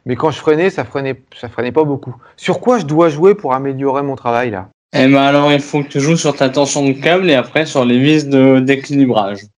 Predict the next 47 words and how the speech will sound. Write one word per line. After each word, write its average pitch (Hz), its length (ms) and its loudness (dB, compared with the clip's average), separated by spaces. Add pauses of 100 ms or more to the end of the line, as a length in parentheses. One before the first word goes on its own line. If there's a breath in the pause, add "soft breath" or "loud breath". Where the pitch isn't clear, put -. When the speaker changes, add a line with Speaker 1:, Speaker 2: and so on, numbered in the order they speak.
Speaker 1:
Alors, 123 260 -2
c'est 170 160 0
quoi 180 180 0
Speaker 2:
Ouais. 175 80 0
Speaker 1:
les 151 60 0
vis 135 180 -8
d'équilibrage 143 680 -2
et 143 40 0
la 127 120 0
tension 131 300 -10
de 117 80 -10
câble ? 113 400 -4 (180)
Speaker 2:
Quand 151 200 0
tu 151 200 -10
veux, 160 380 2
c'est 139 580 -2
mettre 147 400 -2
ton 143 160 -2
frein 143 220 0
en 131 140 0
place, 180 440 -4
il 208 60 -16
faut 160 340 2
que 156 140 -8
tu 127 1000 -2
aies 143 240 0
ton, 135 400 4
au 135 140 4
niveau 147 260 4
de 165 80 2
ton 151 160 -2
levier, 143 320 2
tu 131 160 -4
as 117 40 2
une 123 140 -4
petite 139 280 -2
vis 139 500 0 (540)
à 120 80 -2
la 123 80 2
sortie 131 320 -2
du 120 140 2
câble. 170 440 0 (560)
Celle-ci, 143 460 2
il 180 60 2
faut 151 160 -2
la 131 100 4
dévisser, 143 680 2